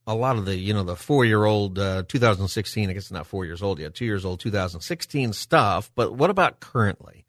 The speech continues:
And maybe where two thousand sixteen has left you, do you feel confident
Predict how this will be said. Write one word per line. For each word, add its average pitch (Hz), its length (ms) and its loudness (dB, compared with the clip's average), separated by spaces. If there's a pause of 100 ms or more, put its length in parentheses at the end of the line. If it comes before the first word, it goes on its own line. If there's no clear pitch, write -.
(400)
And 107 140 2
maybe 156 240 4
where 147 160 6
two 147 200 2
thousand 120 360 4
sixteen 113 600 -2
has 92 200 -2
left 117 420 -2
you, 98 320 -6 (640)
do 110 80 -2
you 156 120 2
feel 180 260 0
confident - 680 -6